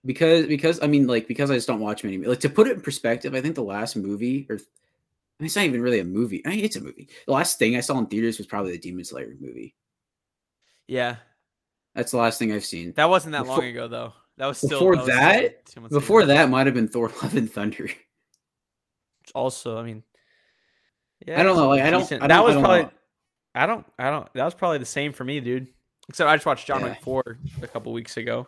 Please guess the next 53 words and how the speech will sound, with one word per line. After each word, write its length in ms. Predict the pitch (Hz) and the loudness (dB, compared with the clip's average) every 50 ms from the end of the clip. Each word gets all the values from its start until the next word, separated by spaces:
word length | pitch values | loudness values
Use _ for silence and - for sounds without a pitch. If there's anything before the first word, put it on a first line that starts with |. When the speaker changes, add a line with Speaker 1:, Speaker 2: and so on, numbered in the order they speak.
| _ - | _ -6
Speaker 1:
Right, 380 | 127 127 123 117 110 107 - - - - | -2 2 2 2 2 0 -2 -6 -8 -4
Speaker 2:
Which 140 | 139 147 - | -4 -2 0
was 100 | 113 113 | 0 2
Speaker 1:
and, 80 | 110 - | 4 6
uh, 40 | - | 6
Speaker 2:
awesome. 460 | - 156 147 - - 170 165 170 175 | 8 8 6 6 4 4 4 2 2
Speaker 1:
God, 80 | 175 156 | -2 -6
Speaker 2:
That 100 | 147 165 | -6 -6
movie 160 | 165 151 143 | -2 2 6
Speaker 1:
I, 140 | 151 156 170 | 8 10 10
Speaker 2:
was 140 | 170 170 - 156 | 8 8 8 8
Speaker 1:
I 140 | 156 156 | 8 8
Speaker 2:
sweet. 100 | 143 - - - - - | 6 4 -2 -4 0 2
Speaker 1:
hope, 400 | 147 131 117 104 - - - _ _ _ _ _ _ _ _ - | 4 4 4 2 -2 -4 -18 _ _ _ _ _ _ _ _ 0
I 480 | 120 123 127 135 147 165 175 165 - - - _ _ _ | 2 4 6 6 6 6 4 2 0 -6 -14 _ _ _
hope 580 | - - - - - 135 120 104 92 - - - | -20 -20 -8 -4 -2 0 0 0 -2 -4 -6 -6
I 100 | 123 120 | -4 -2
am 120 | 110 104 101 | -2 -2 -2
not 220 | 104 107 110 - | -2 -2 -2 -4
saying 360 | - - - 120 113 113 110 | -2 0 0 2 2 2 0
this 180 | 113 113 - - | 0 -2 -4 -4
thing 420 | - 123 113 117 113 113 113 - _ _ _ _ _ _ _ _ _ _ _ _ - | -2 -2 0 0 0 -2 -2 -4 _ _ _ _ _ _ _ _ _ _ _ _ -8
about 300 | 117 101 110 107 92 101 | -4 -2 -2 -2 -2 0
Guardians 420 | 117 110 104 104 101 101 98 - | 0 0 2 2 0 -2 -4 -6
three. 340 | - - 87 82 82 90 - _ - | -8 -10 -10 -10 -10 -12 -12 _ 0
I 120 | 117 135 | 2 4
really 560 | 143 139 135 131 127 135 139 139 135 127 117 | 4 4 2 2 2 4 6 6 6 6 4
hope 200 | 110 117 110 - | 0 -2 -2 -2
that 140 | 107 95 92 | -2 -4 -4
movie's 300 | 101 98 90 92 92 - | -4 -6 -6 -8 -10 -10
good. 260 | - 98 90 90 85 - | -10 -10 -10 -8 -6 -6
Like, 140 | 120 110 - | -6 -2 2
I 140 | 123 151 175 | 4 6 6
don't 240 | 220 226 - 139 | 6 6 4 2
care 160 | 139 139 151 156 | 2 4 4 4
Speaker 2:
Oh, 60 | 151 120 | 2 2
Speaker 1:
what 120 | 120 123 | 2 0
else, 240 | 139 156 175 120 120 | 0 0 0 0 -2
Speaker 2:
man. 400 | 120 117 113 113 110 107 104 101 - | -6 -6 -8 -10 -12 -14 -10 -2 4
Speaker 1:
I 120 | 127 139 | 6 8
don't 180 | 151 185 180 160 | 8 8 6 4
care 220 | - 208 190 175 | 2 0 2 2
what 160 | 156 123 120 123 | 2 2 2 2
else 220 | 139 170 170 - | 2 2 2 2
Marvel 320 | 151 143 147 147 151 156 | 2 2 2 2 0 0
does. 480 | 143 120 107 104 101 101 104 - - - _ _ _ _ _ _ _ _ _ | 0 0 0 0 -2 -2 -4 -6 -8 -10 _ _ _ _ _ _ _ _ _
I'm 340 | - 113 120 110 110 101 - _ _ - - | -2 0 0 0 -2 -4 -8 _ _ -6 0
kind 180 | 160 151 156 | 2 2 2
of 80 | 160 - - | 2 0 0
out 180 | 120 123 117 113 | -2 -2 0 -2
of 100 | 101 101 | -2 -6
it 140 | - - | -8 -8
now. 360 | 95 95 92 92 90 90 - | -8 -8 -8 -8 -10 -12 -16